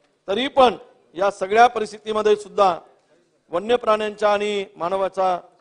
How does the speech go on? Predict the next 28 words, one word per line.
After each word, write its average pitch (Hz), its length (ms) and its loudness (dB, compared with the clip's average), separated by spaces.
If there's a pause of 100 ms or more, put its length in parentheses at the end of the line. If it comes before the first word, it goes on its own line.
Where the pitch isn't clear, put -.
(260)
संघर्षामध्ये 196 760 -4 (340)
प्रचंड 196 360 -6 (420)
आपल्याला 180 480 2 (800)
शेतकऱ्यांना 185 440 -4
नुकसान 185 360 -6
सहन 170 200 -8
करावं 165 220 -6
लागतं 160 200 -12
अध्यक्ष 156 260 -16
महोदय. 151 220 -18 (560)
या 180 100 2
हत्तीच्या 214 480 0
उपद्रवामुळे 214 800 2 (520)
पूर्ण 208 260 -4
शेतकरी 202 500 -6
आता 190 360 -2 (380)
मेडकुटीला 185 540 -2
आलाय, 175 180 -2
मेटकुटीला 165 460 -8
आलाय 160 160 -6
अध्यक्ष 156 220 -16
महोदय. 151 200 -16 (600)
हे 175 120 -6
सगळं 202 320 4
बघताना 208 560 0 (580)
आपण 190 260 -4
कोणताच 196 480 0
आता 190 340 2